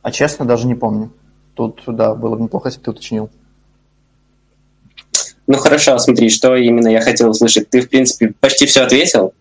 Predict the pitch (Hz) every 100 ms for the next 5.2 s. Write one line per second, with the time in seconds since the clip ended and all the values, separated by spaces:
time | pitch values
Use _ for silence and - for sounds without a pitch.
0 | _ _ _ 120 117 113 123 123 127 151
1 | 143 123 110 110 - - 117 113 113 104
2 | 104 104 101 - 110 110 - 127 151 -
3 | _ _ _ _ - 101 104 107 - 107
4 | 107 104 104 110 107 117 110 110 - 104
5 | 104 101